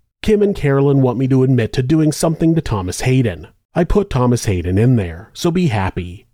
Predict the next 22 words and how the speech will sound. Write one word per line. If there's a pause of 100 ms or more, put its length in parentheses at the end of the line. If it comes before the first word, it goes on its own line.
"I
give
in, (120)
so
leave
me
alone.
So
there
it
is.
That's
my
confession." (640)
Investigators
asked
Virginia
whether
she'd
ever
killed
anything.